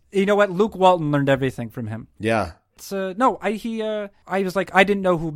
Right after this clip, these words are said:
Speaker 1: M L Carr was. I was only eight years old.
Speaker 2: Okay.
Speaker 1: And, uh, M L Carr had stopped playing, I think, probably before I was born at that point. And, uh, he was like, "You need to get his autograph."
Speaker 2: Huh.
Speaker 1: <laughs> I went up to him. I was like, "Hi, I'm a tiny boy.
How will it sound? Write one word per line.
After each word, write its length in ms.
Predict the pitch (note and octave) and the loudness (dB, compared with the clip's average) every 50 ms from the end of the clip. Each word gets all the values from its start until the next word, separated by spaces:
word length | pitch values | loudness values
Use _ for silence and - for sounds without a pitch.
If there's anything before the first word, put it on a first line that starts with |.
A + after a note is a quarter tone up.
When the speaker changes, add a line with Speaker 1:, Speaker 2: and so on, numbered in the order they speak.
| D#3 | -4
Speaker 1:
M 160 | E3 E3 D#3+ D#3 | -4 -2 -2 -2
L 100 | D3+ C#3 | -2 -2
Carr 220 | C#3+ - B3 A3 | -2 -2 -2 -2
was. 260 | B2 B2 - - - _ - | -4 -8 -14 -20 -20 _ -4
I 100 | - C#3+ D3+ | -2 0 0
was 120 | D#3+ D3 | 2 0
only 280 | E3 E3+ D#3+ D#3+ D#3 D#3+ | 0 -2 -2 -2 0 0
eight 140 | E3 E3+ F3 | -2 -2 -2
years 200 | D3+ D3+ C#3+ E3 | -4 -4 -4 -4
old. 300 | G3 F#3+ C3 G#2+ - - | -4 -4 -6 -8 -10 -10
Speaker 2:
Okay. 320 | - G#2+ - G#2+ G2 G2+ - - | -10 -6 -4 -4 -4 -4 -4 -4
Speaker 1:
And, 260 | C3+ C3+ C3+ C3+ C3 | -4 -2 -2 -2 -2
uh, 40 | C3 C3 C3+ C3+ | -2 -2 0 -2
M 140 | D3 D#3+ | -2 -2
L 120 | D#3 D3 C#3+ | -2 -2 -2
Carr 280 | - E3 D#3+ D#3+ D3+ D3 | -2 0 0 0 0 0
had 140 | C#3+ C3+ - | -4 -6 -8
stopped 340 | - - D3+ C#3+ - - | -6 -4 -4 -4 -4 -8
playing, 300 | - D#3 D#3+ E3 D3+ C3 | -4 -4 -2 -2 -2 -6
I 80 | C3 B2 | -6 -6
think, 200 | C#3+ C#3 B2 - | -8 -10 -10 -8
probably 220 | - C#3+ C#3 C#3 | -8 -6 -6 -6
before 260 | B2+ C3 - - C#3 C3 | -10 -10 -10 -8 -8 -8
I 40 | |
was 140 | B2 B2 A#2 | -8 -8 -10
born 380 | A#2 A#2+ C#3 E3 D#3 B2 A2+ A#2 | -10 -8 -8 -6 -6 -6 -6 -8
at 100 | A#2 - | -10 -12
that 160 | A#2+ - - | -14 -16 -14
point. 260 | - A#2+ A#2+ B2+ - _ _ _ _ _ _ _ _ _ - | -12 -10 -10 -10 -12 _ _ _ _ _ _ _ _ _ -10
And, 360 | - D3 D3 D3 D3 D3 D3 | -6 -4 -2 -2 -4 -4 -4
uh, 320 | D3+ D3+ D3+ D3+ D#3+ - - _ _ - | -4 -4 -4 -4 -6 -8 -12 _ _ -8
he 100 | D3+ F3 | -6 -6
was 100 | E3+ D#3+ | -2 -2
like, 120 | E3 D3 C3 | -2 -2 -2
"You 120 | D#3+ D#3 | -4 -4
need 360 | D3+ D3+ D#3+ D#3+ D3+ D3+ D3 | -4 -2 -2 -2 -4 -4 -6
to 80 | - D3+ | -8 -6
get 200 | B2+ D#3 C#3 B2 | -4 -2 -4 -2
his 200 | B2 C#3 B2+ A#2+ | -2 -2 -2 2
autograph." 480 | C#3+ C#3+ C3+ B2+ A#2+ - B2+ C3 C3 - - | 2 2 2 0 -4 -8 -10 -12 -12 -10 0
Speaker 2:
Huh. 360 | - C#3 C#3 A#2 E3 D#3+ D#3+ | 2 4 4 4 2 0 0
Speaker 1:
<laughs> 0 | D3 | 0
I 40 | F#3 | 0
went 180 | G3 F3+ - | 0 2 2
up 180 | G3 G#3 - - | 2 0 0 -2
to 80 | F3+ | -2
him. 60 | E3 D#3+ | 2 4
I 100 | D#3+ D#3 | 2 2
was 140 | D3+ C#3+ | 2 2
like, 240 | D#3 D3+ D3 C#3+ - - - F3 - - - | 2 2 2 0 -4 -20 -20 -20 -20 -10 -2
"Hi, 160 | E3 E3+ F#3+ | 2 2 2
I'm 120 | F#3 E3 | 2 2
a 40 | D#3+ | -2
tiny 460 | D3 - - - D3+ D3+ D#3+ E3 D#3 | -6 -8 -2 0 2 2 2 0 -2
boy. 400 | D#3+ E3+ F#3 F#3+ D3 B2+ A#2 A2 | -2 -2 0 0 0 -2 -2 -6